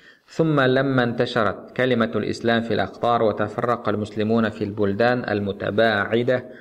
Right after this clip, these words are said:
صار كل فريق منهم يقرأ القرآن على الحرف الذي وصل إليه. Кейін ислам, ә, исламның территориясы, мұсылмандардың территориясы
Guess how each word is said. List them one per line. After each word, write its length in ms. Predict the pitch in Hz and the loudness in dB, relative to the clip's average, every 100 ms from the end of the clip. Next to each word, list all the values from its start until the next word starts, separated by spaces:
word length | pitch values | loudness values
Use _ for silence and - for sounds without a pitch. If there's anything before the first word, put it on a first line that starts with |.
| - - | -20 -10
صار 300 | - 123 113 | 0 2 0
كل 340 | - 123 113 | 0 0 0
فريق 440 | 113 107 120 117 107 | 0 0 2 0 -2
منهم 420 | 104 120 113 110 | -2 -2 0 0
يقرأ 400 | 117 113 107 104 | -2 0 -2 -2
القرآن 520 | 101 101 - 113 107 | -4 -6 -2 0 0
على 220 | 98 101 | 0 0
الحرف 400 | 95 - 120 - | 0 -2 -4 -4
الذي 320 | 107 110 107 | -2 -2 0
وصل 320 | 101 98 98 98 | -2 -2 -4 -4
إليه. 440 | 95 92 92 95 - _ _ _ _ _ - _ - | -2 -2 -2 -4 -14 _ _ _ _ _ -20 _ 0
Кейін 420 | 135 139 139 139 - - - | 2 4 2 -2 -10 -20 -12
ислам, 760 | 127 - 127 127 107 92 - - _ _ - - _ _ | -10 -4 0 0 0 -6 -12 -20 _ _ -20 -20 _ _
ә, 400 | - - - - - - _ - - _ _ - 139 | -16 -14 -14 -16 -20 -20 _ -20 -20 _ _ -20 -10
исламның 640 | 120 127 120 120 104 92 - | -4 0 0 0 -2 -4 -2
территориясы, 800 | 123 110 120 120 113 107 - 101 98 - - | 0 0 0 0 0 0 0 0 0 -4 -6
мұсылмандардың 520 | 113 - 113 107 104 104 | -6 -2 -2 0 -2 0
территориясы 720 | 110 104 107 107 104 - | -2 -2 -2 -2 -4 -2